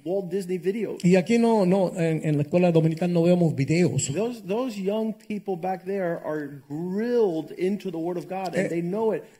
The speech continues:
Speaker 1: Sometimes they'll have some Sunday school teachers come in that don't even know the Bible, and the kids are like, "Are you a joke?"
Speaker 2: Estos niños conocen la palabra. A veces viene un maestro que no conoce muy bien y ellos dicen, "Este maestro es un chiste.
Speaker 1: This guy didn't know the Bible. He didn't know what he's doing.
Speaker 2: Este no conoce lo que está hablando."
Speaker 1: So for Brandon to take that step was, like, super encouraging to my life.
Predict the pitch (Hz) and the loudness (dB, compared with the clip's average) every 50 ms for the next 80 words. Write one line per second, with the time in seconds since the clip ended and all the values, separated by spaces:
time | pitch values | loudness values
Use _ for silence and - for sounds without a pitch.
0 | _ _ _ 214 233 247 - 247 240 220 180 208 185 170 190 175 165 - - 214 | _ _ _ -4 -4 -4 -4 -4 -4 -4 -2 -4 -4 -4 -4 -6 -8 -6 -6 -6
1 | 220 202 - 226 220 214 196 208 214 202 196 214 214 190 202 180 - 202 202 208 | -6 -4 -4 -4 -4 -4 -4 -2 -6 -6 -4 -6 -6 -6 -6 -6 -6 -6 -4 -4
2 | 220 220 208 175 165 190 202 208 208 196 196 202 196 185 175 156 185 175 220 226 | -2 -2 -2 -2 -2 -4 -4 -2 -4 -4 -2 -4 -2 -2 -2 -4 -2 -4 -2 -2
3 | 196 190 165 160 156 151 156 151 - 208 214 202 214 190 180 165 139 147 156 175 | -2 -4 -4 -4 -4 -6 -8 -6 -4 -6 -4 -4 -4 -4 -4 -4 -4 -4 -6 -6
4 | 214 254 247 220 170 147 - - 202 214 - 202 156 - - - 170 196 202 - | -6 -6 -6 -6 -6 -8 -6 -4 -4 -2 -2 -2 -2 -4 -2 0 0 0 4 4
5 | 240 220 226 247 254 254 247 240 185 - - 160 151 147 175 240 254 185 226 214 | 4 4 6 4 4 4 4 4 2 2 0 2 2 4 4 4 2 2 2 0
6 | 202 175 147 - 139 139 147 147 143 135 135 127 135 170 175 208 214 180 202 202 | 0 -2 -4 -4 -4 -2 0 0 0 0 0 0 0 0 2 0 2 2 2 2
7 | 196 196 190 180 170 190 208 - - 180 - 156 147 170 180 175 190 190 190 180 | 2 2 2 2 4 2 2 2 0 -2 0 0 0 0 2 2 0 0 2 2
8 | 196 180 175 175 170 160 196 214 214 202 180 175 180 185 180 170 180 185 - 170 | 2 2 2 2 2 4 2 2 2 4 4 4 6 6 6 4 4 0 0 0
9 | 170 185 180 - 226 226 220 220 - 214 214 226 214 - - - - - 135 113 | -2 0 -2 -2 -2 0 -2 0 0 2 0 2 2 2 2 0 0 -2 -6 -6
10 | 107 - - 202 208 202 - - - - 180 165 175 160 156 175 190 208 214 208 | -6 -12 -10 -10 -10 -10 -8 -6 -4 -4 -2 -2 -4 -4 -2 -2 -2 -2 -2 -2
11 | 196 214 202 233 226 240 233 240 233 226 226 240 233 233 240 233 233 226 233 233 | -4 -4 -4 -2 -2 -2 -2 -2 -4 -2 -2 -2 -2 -2 -2 -2 -2 -2 -4 -4
12 | 214 180 - 233 262 277 247 202 139 - 113 247 247 254 240 226 226 220 214 - | -6 -6 -6 -6 -4 -4 -4 -2 -2 0 -2 0 0 2 2 4 4 2 2 0
13 | - 220 214 220 233 190 185 220 220 208 214 - - 220 214 226 247 254 247 220 | 0 -2 0 0 -2 -2 -2 -2 -2 -2 -2 -2 -2 -2 -2 0 -2 0 0 2
14 | 170 139 202 185 175 190 220 233 240 247 233 208 202 202 - 208 214 208 214 196 | 0 0 0 -2 -4 -4 -4 -2 -2 -2 -2 -2 -4 -2 -4 -6 -4 -4 -6 -8
15 | - - _ 220 226 208 180 175 165 165 175 165 156 - - - _ _ - 254 | -8 -8 _ -8 -8 -6 -8 -8 -8 -6 -6 -8 -8 -8 -14 -20 _ _ -8 -8
16 | 262 220 220 202 185 170 160 - - 202 202 196 196 170 185 170 170 160 151 156 | -8 -6 -8 -6 -6 -6 -8 -8 -6 -4 -4 -4 -4 -4 -6 -6 -6 -6 -6 -6
17 | 151 156 175 196 190 78 - - - | -6 -6 -8 -8 -8 -10 -10 -12 -14